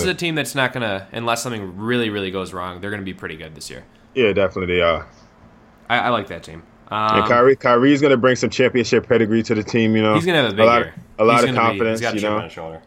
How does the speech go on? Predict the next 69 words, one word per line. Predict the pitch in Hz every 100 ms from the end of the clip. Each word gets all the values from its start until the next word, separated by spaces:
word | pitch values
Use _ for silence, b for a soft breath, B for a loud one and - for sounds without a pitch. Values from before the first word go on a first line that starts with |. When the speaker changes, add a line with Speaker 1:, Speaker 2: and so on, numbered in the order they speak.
| _ _
Speaker 2:
he's | 110 104
gonna | 104 98
have | 104 104 98
a |
good, | 90 92 80 76
definitely. | 104 - 98
He, | 98 -
he | 113
has | 120 135
to | 131
have | 104
a | 90
good | 90 90
year, | 82 78 - - -
or | 110 107
his | 107
move | 110 117
to | 98
the | 98
Celtics | - 110 107
is | 90
gonna | 101 98
look | 98 95
like | 101 95 - - - _ B B
he's | 131
not | 147 135
gonna | 131
hit | 120 110
a, | 101
he's | 120
not | 120 117
gonna | 110
hit | 110
the | 98
last | 98 92 85
of |
it. | 82
Trust | - 92
me. | 90 80 - B B B
But, | - 107
um, | 107 101 98 92 87 82 - _ 107
this | 117
team | 180 180 170
is | 143
a, |
this | 110 127 -
team | 180 175
is | 160
a | 135
real | 139
competitive | 139 123 135 127 120
team, | 117 151 135
and | 110
I'm | 104
looking | 120 120
forward | - 127 113
to |
how | 113
this | 107 104
pans | 120 104 101
out, | 113 -
to | -
see | 113
how | 104 104
all | 98 98 104
this | 98
pans | 107 95 98
out. | 104 82
But | 85